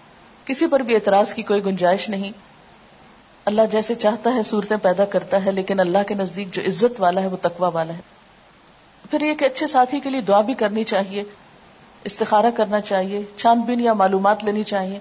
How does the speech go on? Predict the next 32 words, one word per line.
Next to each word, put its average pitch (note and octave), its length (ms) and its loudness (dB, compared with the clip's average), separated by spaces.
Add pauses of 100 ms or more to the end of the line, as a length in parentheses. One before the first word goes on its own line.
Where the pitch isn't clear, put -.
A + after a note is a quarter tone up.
(760)
اور - 120 4
اگر A#3+ 160 4
پہلے C4+ 260 2
سے D4+ 120 0
معلوم B3+ 380 2
ہو D#4 60 4
اخلاق A3+ 340 4
اور B3+ 60 4
کردار G#3 380 2
کا B3 140 0
تو A#3+ 120 -2
مزید A3+ 360 -2
تجسس A#3 540 -2
اور A3 120 0 (640)
پیچھا A#3 260 0
نہیں A3+ 200 0
کرنا A3+ 300 0
چاہیے، G3+ 360 0 (380)
کیونکہ C4+ 200 -2
کوئی C#4+ 160 2
بھی C#4+ 100 -2
انسان C4 340 0
فرشتہ A3+ 320 2
نہیں G#3 280 2
ہوتا، E3+ 260 -2 (520)
دنیا B3+ 300 2
میں C#4+ 160 4
فرشتوں A#3 340 2
کی C4 120 -2
تلاش G#3+ 340 2
محال F#3 400 2
ہے۔ E3+ 80 -6